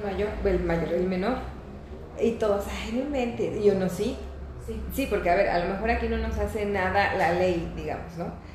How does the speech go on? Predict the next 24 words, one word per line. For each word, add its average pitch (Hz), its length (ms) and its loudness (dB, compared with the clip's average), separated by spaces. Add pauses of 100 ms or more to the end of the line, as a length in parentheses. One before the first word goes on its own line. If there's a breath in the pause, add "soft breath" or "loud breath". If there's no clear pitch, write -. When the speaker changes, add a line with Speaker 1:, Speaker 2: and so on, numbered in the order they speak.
(180 loud breath)
Speaker 1:
Pero 220 180 6
este 330 160 2
niñito 262 400 2
se 247 100 0
va 208 80 2
a 202 40 2
desacostumbrar 170 840 -2
y 196 80 2
entonces 208 380 -2
va - 20 0
a 220 60 -2
ser 247 140 4
un 240 100 4
problema 233 600 6
para 214 180 -2
mí 202 100 0
volverlo 208 320 0
a 208 40 0
meter 190 220 0
en 202 120 -2
una 202 180 -2
sillita 202 420 0
de 196 120 2
coche - 400 0